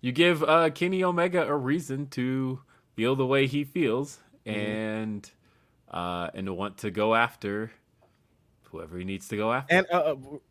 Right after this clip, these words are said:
Speaker 2: w-, finishing up the Trish and Lita thing, or Trish and Becky thing. Where's Lita? Is she just gone? Are they gonna forget about her, or are they gonna bring her back?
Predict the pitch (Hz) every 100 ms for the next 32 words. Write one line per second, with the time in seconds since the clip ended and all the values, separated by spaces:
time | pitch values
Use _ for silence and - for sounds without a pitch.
0 | 143 139 127 - 190 170 147 139 - 113
1 | 147 135 123 113 110 120 120 113 120 120
2 | 120 113 113 156 131 113 107 113 - 123
3 | 117 131 196 156 190 165 120 160 143 131
4 | 135 135 160 190 - 120 131 139 131 143
5 | 151 156 165 147 123 117 104 110 104 101
6 | 80